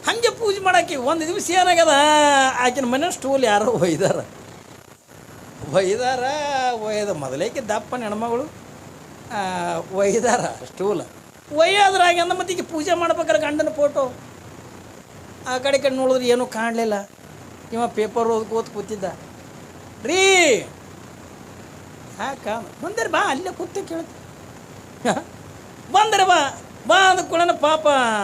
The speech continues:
ಯಾಕೆ ಹೇಳ, ಸುಮ್ ಪೇಪರ್ ಓದಕತ್ತೀನಿ, "ಬಂದರೆ ಬಾ" ಅಂದ ಕೂಡಲೇ ಇದು ಏನೋ ಕತೆ ಇದ್ದಿರ್ಬೇಕಂತೇಳಿ ಬರ್ತದೆ.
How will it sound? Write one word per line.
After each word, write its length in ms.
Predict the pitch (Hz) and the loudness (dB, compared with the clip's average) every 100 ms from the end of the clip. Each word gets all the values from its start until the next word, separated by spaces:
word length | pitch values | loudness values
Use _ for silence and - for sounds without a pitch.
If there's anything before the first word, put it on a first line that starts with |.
| 185 180 | -2 -4
ಯಾಕೆ 460 | 175 202 381 440 294 | -4 0 0 2 2
ಹೇಳ, 200 | 349 277 | 4 2
ಸುಮ್ 200 | - 277 | 0 -2
ಪೇಪರ್ 300 | 247 254 269 | 0 2 4
ಓದಕತ್ತೀನಿ, 420 | 254 247 240 226 | 2 2 -2 0
"ಬಂದರೆ 320 | 226 466 508 | 0 2 2
ಬಾ" 480 | 359 320 415 247 139 - - - - - - - - - - - - | 4 4 4 2 -2 -10 -20 -20 -20 -20 -20 -20 -20 -20 -18 -16 -14
ಅಂದ 260 | - 254 233 | -10 -12 -6
ಕೂಡಲೇ 280 | 214 208 240 | -2 0 -2
ಇದು 120 | 240 | -2
ಏನೋ 440 | 185 190 220 175 - - - - - - | -2 -2 -2 -4 -8 -16 -20 -20 -6 -2
ಕತೆ 280 | 170 202 | 0 0
ಇದ್ದಿರ್ಬೇಕಂತೇಳಿ 680 | 180 175 - - 160 170 190 | -2 -2 -4 -4 -6 -6 -6
ಬರ್ತದೆ. 360 | 139 - 143 | -6 -8 -14